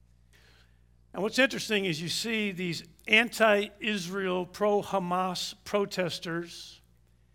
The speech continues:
and L G B T Q protesters protesting together.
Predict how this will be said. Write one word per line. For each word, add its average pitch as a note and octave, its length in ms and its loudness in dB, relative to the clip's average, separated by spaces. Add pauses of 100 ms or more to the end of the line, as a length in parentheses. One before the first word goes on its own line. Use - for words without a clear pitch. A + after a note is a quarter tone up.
(240)
and - 200 -4
L G#3+ 180 4
G G3+ 160 -8
B G3 180 -6
T G3 280 -8
Q C4+ 300 0
protesters E3 1120 -4 (680)
protesting A3 600 2
together. F3 540 6